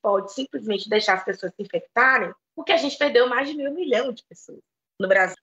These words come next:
pra uma doença que poderia ter sido muito menor o número de óbitos se a gente tivesse tido um, um manejo da pandemia de forma mais adequada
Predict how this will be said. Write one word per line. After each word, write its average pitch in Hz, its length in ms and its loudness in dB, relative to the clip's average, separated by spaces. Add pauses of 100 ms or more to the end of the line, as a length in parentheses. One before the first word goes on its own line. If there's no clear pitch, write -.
pra 240 180 6
uma 240 140 0
doença 240 520 -4
que 359 320 -4 (320)
poderia 269 500 4
ter 220 480 0
sido 240 280 -4
muito 294 300 -2
menor 269 720 4
o 240 60 0
número 214 300 -2
de 190 180 -2
óbitos 175 560 0 (220)
se - 100 2
a 277 60 4
gente 277 240 -2
tivesse 220 480 0
tido 202 340 -10
um, 247 260 -2
um 339 120 6
manejo 240 640 4
da 214 140 4
pandemia 190 680 -4
de 185 160 -12
forma 196 300 -2
mais 214 260 4
adequada 196 880 0